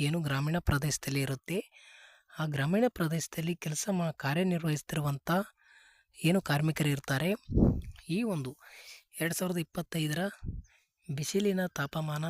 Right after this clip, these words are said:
ಹೆಚ್ಚಾಗಿರುವ ಕಾರಣದಿಂದ ಕೆಲಸದಲ್ಲಿ ರಿಯಾಯಿತಿ ನೀಡಿದೆ. ಎಷ್ಟು ಪರ್ಸೆಂಟ್ ರಿಯಾಯಿತಿ ನೀಡಿದೆ ಎಲ್ಲನೂ ನೋಡೋಣ. ವಿಡಿಯೋದಲ್ಲಿ ಪ್ರತಿಯೊಂದು ತಿಳಿಸ್ಕೊಡ್ತೀನಿ ಮತ್ತು ಏನೆಲ್ಲ ಸೌಲಭ್ಯಗಳು ಕೊಡಬೇಕು ಅಂತ, ಮ್, ಪ್ರಿಯಾಂಕ್ ಖರ್ಗೆ ಅವರು ಹೇಳಿರುವಂಥ ಮಾಹಿತಿ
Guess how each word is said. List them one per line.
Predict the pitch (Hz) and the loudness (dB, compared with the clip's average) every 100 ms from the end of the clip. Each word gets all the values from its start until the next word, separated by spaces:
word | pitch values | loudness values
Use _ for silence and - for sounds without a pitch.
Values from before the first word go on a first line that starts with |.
| 190 _ | -6 _
ಹೆಚ್ಚಾಗಿರುವ | - - 147 - 180 175 170 165 156 | -18 -10 -8 -2 0 2 2 0 -2
ಕಾರಣದಿಂದ | - 143 147 143 143 143 180 240 _ _ - - - - - - - _ _ - | -4 -2 -2 -2 -4 -2 -2 -4 _ _ -4 -2 -4 -8 -20 -20 -20 _ _ -10
ಕೆಲಸದಲ್ಲಿ | - 165 208 220 196 180 196 | 0 2 4 2 2 4 6
ರಿಯಾಯಿತಿ | 165 143 151 190 196 202 | 6 6 6 6 6 4
ನೀಡಿದೆ. | 180 156 139 127 - - - - - 170 | 4 4 2 0 -2 2 6 6 4 2
ಎಷ್ಟು | - - | 0 2
ಪರ್ಸೆಂಟ್ | 220 180 - 180 | 0 0 0 0
ರಿಯಾಯಿತಿ | 170 165 165 165 | 2 2 2 2
ನೀಡಿದೆ | 160 160 | 2 2
ಎಲ್ಲನೂ | 170 139 143 160 | 2 2 2 2
ನೋಡೋಣ. | 156 151 156 170 - - - - - - - | 2 0 0 -2 -4 -10 -18 -18 -20 -8 0
ವಿಡಿಯೋದಲ್ಲಿ | 151 156 151 160 | 2 4 2 0
ಪ್ರತಿಯೊಂದು | - 143 165 160 160 | 0 0 0 0 0
ತಿಳಿಸ್ಕೊಡ್ತೀನಿ | 151 151 - 143 160 | 0 0 -2 -2 -2
ಮತ್ತು | 151 139 - | -4 -4 -2
ಏನೆಲ್ಲ | 143 156 160 | 0 0 0
ಸೌಲಭ್ಯಗಳು | 156 151 151 147 151 151 | 0 0 0 0 0 0
ಕೊಡಬೇಕು | - 143 139 143 143 | 0 -2 0 0 -2
ಅಂತ, | 135 156 | -2 -2
ಮ್, | 165 - - - - - - - - 151 135 | -4 -6 -20 -20 -16 -14 -14 -16 -4 -4 0
ಪ್ರಿಯಾಂಕ್ | 156 165 160 | 4 4 4
ಖರ್ಗೆ | 147 143 | 2 4
ಅವರು | 151 147 151 - - | 4 4 2 0 -4
ಹೇಳಿರುವಂಥ | 165 151 151 143 135 151 | 0 2 2 0 -6 -6
ಮಾಹಿತಿ | 139 139 135 170 202 | -4 -6 -4 -4 -4